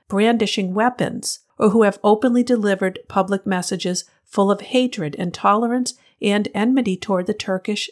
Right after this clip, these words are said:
Cypriot people. They said they also denied some requests due to unsafe physical or structural conditions of the churches. Turkish-speaking Protestant Association,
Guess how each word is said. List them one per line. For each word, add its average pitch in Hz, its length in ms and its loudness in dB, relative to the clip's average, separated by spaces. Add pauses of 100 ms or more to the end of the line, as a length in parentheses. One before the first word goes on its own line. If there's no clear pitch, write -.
Cypriot 175 580 -6
people. - 520 -6 (840)
They 196 160 2
said 190 540 -2 (220)
they 196 160 2
also 190 260 0
denied 185 420 -4
some 190 220 -2
requests 214 580 -2
due 196 240 -2
to 202 320 -2 (260)
unsafe 214 800 0
physical 269 480 0
or 214 220 0
structural 208 720 -2
conditions 196 720 -4
of 170 240 -6
the 180 100 -6
churches. - 680 -8 (1000)
Turkish-speaking 214 880 -4
Protestant 208 600 -4
Association, 180 960 -4